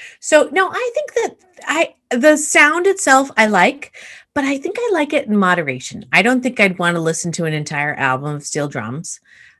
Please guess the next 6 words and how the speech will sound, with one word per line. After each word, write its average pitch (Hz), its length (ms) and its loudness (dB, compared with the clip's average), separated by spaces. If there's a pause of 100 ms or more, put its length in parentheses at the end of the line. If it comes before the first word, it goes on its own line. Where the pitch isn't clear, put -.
I 226 60 -2
think 240 320 0
that, 220 240 -2 (400)
uh, - 180 -12 (120)
it's, 220 320 -6
it's - 520 0